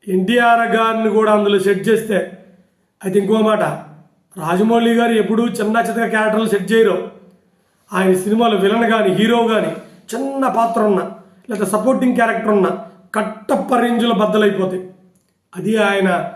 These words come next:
రేంజ్, ఆయన సినిమా తీసే విధానం. అందుకని ఏం పర్వాలేదు, ఎన్టీఆర్ గారు కానీ అందులో ఉన్న మాట నిజమైతే,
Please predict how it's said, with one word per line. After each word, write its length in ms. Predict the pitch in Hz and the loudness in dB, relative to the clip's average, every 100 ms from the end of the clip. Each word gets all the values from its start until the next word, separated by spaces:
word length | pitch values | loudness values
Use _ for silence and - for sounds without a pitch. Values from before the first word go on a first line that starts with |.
| - - 185 | -18 -12 -2
రేంజ్, 340 | 185 220 220 254 339 - - - _ 185 | 2 2 2 0 -2 -8 -14 -20 _ -4
ఆయన 200 | 190 208 196 | 0 2 0
సినిమా 320 | 208 226 233 226 226 | -2 0 0 -2 -2
తీసే 300 | 226 208 220 180 | -2 0 -2 0
విధానం. 440 | 185 175 262 190 - - - _ _ _ _ _ _ - | 0 0 0 -2 -4 -12 -20 _ _ _ _ _ _ -12
అందుకని 340 | 175 185 208 190 190 | -6 -2 2 4 4
ఏం 160 | 226 240 202 | 4 2 2
పర్వాలేదు, 400 | 214 214 196 180 151 - - _ - 175 | 2 2 2 -2 -6 -16 -20 _ -8 -6
ఎన్టీఆర్ 440 | 180 220 226 214 208 | -2 0 2 2 4
గారు 180 | 202 190 | 4 2
కానీ 180 | 190 185 | 2 2
అందులో 280 | 190 208 214 196 | 0 2 2 2
ఉన్న 180 | 202 214 220 | 0 0 2
మాట 120 | 202 196 | 2 0
నిజమైతే, 420 | 190 208 214 196 | 0 2 2 2